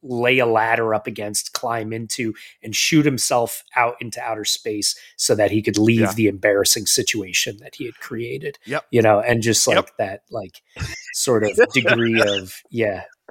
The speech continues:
Speaker 1: bit tornadoing, uh, and, yeah, also
Speaker 2: Yeah.
Speaker 1: just alienating yourself from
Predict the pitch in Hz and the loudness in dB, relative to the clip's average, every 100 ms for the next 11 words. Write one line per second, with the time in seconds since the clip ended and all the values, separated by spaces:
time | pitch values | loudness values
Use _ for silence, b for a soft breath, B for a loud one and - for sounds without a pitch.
0 | - 135 131 _ - 139 127 117 117 117 | 0 0 0 _ -2 0 0 0 0 2
1 | 113 110 107 104 104 101 95 b b b | 0 0 -2 -4 -6 -8 -10 b b b
2 | - 117 104 98 95 - 110 98 95 92 | -2 2 4 2 -2 -2 0 0 -4 -6
3 | 117 95 85 - 110 117 120 101 98 107 | -4 -4 -6 -2 0 2 0 0 -2 -2
4 | - - 107 98 95 107 110 117 104 104 | -2 0 2 2 0 0 0 0 -4 -10
5 | - 127 107 - 123 - - - - - | -10 -4 0 0 -2 -8 -10 -14 -8 -4
6 | - 123 | -4 -6